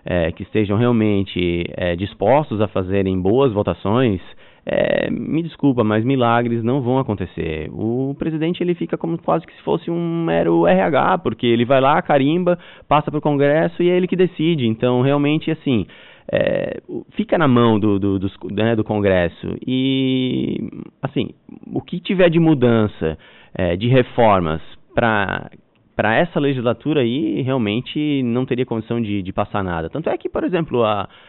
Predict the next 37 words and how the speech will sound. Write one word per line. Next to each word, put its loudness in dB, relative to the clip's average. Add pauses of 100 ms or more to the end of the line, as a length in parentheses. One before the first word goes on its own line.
reforma 0
administrativa, -2 (380)
ah, -4
alguns 0
deputados 0
abriram 0
mão 0
das -2
suas -4
votações -4 (160)
na, -8
na, 0
na, -2
quando 0
ela 4
tava 0
ainda 2
na, 0
na -2
comissão, -2 (480)
né? -2 (120)
Até 0
quem 0
era 4
o 4
relator 2
era 2
o 0
Thiago -2
Mitrô, -2 (480)
que -4
é 2
do -2
Partido -2
Novo, 0 (320)
e 0
outras 0